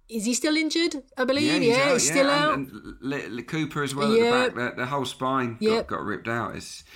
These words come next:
Speaker 2: yeah, I, I think that's definitely, uh, a major sort of mitigating circumstance for, for, for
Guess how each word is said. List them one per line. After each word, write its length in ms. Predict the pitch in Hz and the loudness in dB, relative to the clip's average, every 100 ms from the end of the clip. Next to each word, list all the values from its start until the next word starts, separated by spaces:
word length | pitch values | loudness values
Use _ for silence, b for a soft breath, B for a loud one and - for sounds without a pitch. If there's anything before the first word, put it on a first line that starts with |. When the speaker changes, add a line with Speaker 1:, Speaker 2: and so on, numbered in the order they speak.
| B B B - | B B B -4
Speaker 2:
yeah, 280 | 104 98 92 - | -2 -2 -4 -4
I, 200 | 113 - - - | -4 -4 -6 -2
I 100 | 127 | 0
think 240 | 151 123 | 0 0
that's 220 | 120 110 | 0 0
definitely, 640 | - 120 110 90 92 92 | -2 -2 -2 -2 -2 -2
uh, 140 | 90 87 87 B B B B - | -2 -4 -8 B B B B -10
a 80 | 92 | -4
major 540 | 98 104 101 87 92 | -2 0 0 -2 -4
sort 220 | 85 - | -6 -8
of 60 | - | -6
mitigating 460 | 92 - 92 85 71 | -6 -4 -4 -4 -4
circumstance 720 | 95 87 - - - 69 - | -6 -8 -10 -14 -12 -14 -16
for, 320 | - 85 - - | -16 -16 -18 -20
for, 140 | - - | -20 -20
for 220 | - - | -20 -20